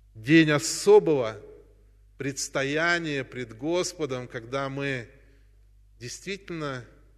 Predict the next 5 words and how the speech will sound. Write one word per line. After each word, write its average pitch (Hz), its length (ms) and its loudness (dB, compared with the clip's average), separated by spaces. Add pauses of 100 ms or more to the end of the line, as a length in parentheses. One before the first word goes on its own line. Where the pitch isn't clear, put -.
(540)
исповедуемся 151 1000 -2
пред 123 300 -12
Ним, 120 260 -10
когда 117 400 -6
мы 135 480 -8